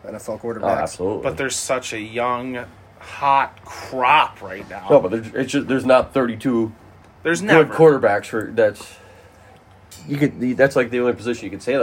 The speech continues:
Speaker 2: about.
Speaker 1: I could,
Speaker 2: There's
Speaker 1: I
Speaker 2: more
Speaker 1: could,
Speaker 2: than thirty-two good wide receivers.
Speaker 1: I could
Speaker 2: There's,
Speaker 1: see a
Speaker 2: like,
Speaker 1: team that, a bottom tier team being like, "We need to bring somebody in to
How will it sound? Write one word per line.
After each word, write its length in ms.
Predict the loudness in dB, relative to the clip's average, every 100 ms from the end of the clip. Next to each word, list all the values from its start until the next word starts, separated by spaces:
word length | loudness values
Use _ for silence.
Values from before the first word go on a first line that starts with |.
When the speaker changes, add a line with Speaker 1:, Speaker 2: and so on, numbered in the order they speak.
| 0
Speaker 2:
about. 60 |
Speaker 1:
I 100 | -2
could, 140 | -2 -2
Speaker 2:
There's 100 | 0
Speaker 1:
I 20 |
Speaker 2:
more 100 | 2
Speaker 1:
could, 80 | 0
Speaker 2:
than 60 |
thirty-two 340 | 0 0 -2 -4
good 160 | 0
wide 160 | 0 0
receivers. 440 | -2 -8 -6 -2
Speaker 1:
I 40 | -2
could 60 | -4
Speaker 2:
There's, 120 | -4
Speaker 1:
see 180 | -2 -2
a 20 |
Speaker 2:
like, 80 | -4
Speaker 1:
team 320 | -6 -4 -2 -2
that, 180 | -4 -6
a 20 |
bottom 320 | -6 -6 -6
tier 180 | -8 -12
team 320 | -8 -8 -8
being 420 | -8 -8 -8 -10 -10
like, 220 | -10 -10 -12
"We 80 | -6
need 100 | -6
to 80 | -6
bring 180 | -10 -10
somebody 480 | -8 -8 -8 -8 -8
in 120 |
to 100 | -10